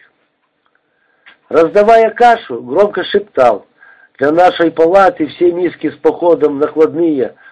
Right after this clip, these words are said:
блат выше совнаркома". Больше всего он усердствовал при раздаче крови. К ужину дополнительно к обычной овсяной или чечевичной каше давали комья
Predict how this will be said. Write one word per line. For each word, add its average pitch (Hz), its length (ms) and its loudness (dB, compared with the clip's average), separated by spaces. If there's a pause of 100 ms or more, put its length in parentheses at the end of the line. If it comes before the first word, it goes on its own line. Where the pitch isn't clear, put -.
(120)
блат 160 400 0
выше 170 360 -4 (100)
совнаркома". 170 800 0 (2250)
Больше 214 480 0
всего 226 600 2
он 202 200 0
усердствовал 156 840 -2 (180)
при 160 180 0
раздаче 196 540 0
крови. 123 520 -2 (320)
К - 80 -14
ужину 156 480 -2
дополнительно 170 760 -2
к 147 80 -14
обычной 160 520 -2
овсяной 156 600 -2
или 147 280 -8
чечевичной 170 760 -10
каше 170 540 -4
давали 170 400 0
комья 180 500 -2